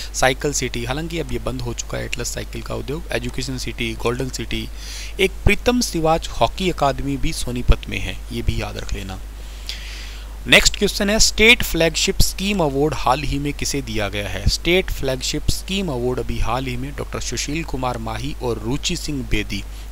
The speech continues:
इनको मिला है। ए और बी option सही है। इस वाले question के option, अ,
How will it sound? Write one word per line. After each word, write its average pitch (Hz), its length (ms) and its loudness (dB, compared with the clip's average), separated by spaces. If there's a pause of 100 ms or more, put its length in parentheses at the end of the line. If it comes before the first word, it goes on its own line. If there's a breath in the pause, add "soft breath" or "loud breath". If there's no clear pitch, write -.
इनको 170 300 0
मिला 127 260 0
है। 156 260 -4
ए 131 120 0
और 127 180 2
बी 143 180 0
option - 380 0
सही 113 240 -2
है। 143 180 -6 (140)
इस 185 160 -2
वाले 123 200 0
question 123 480 -6 (440 loud breath)
के 131 60 2
option, 139 440 6
अ, - 40 -8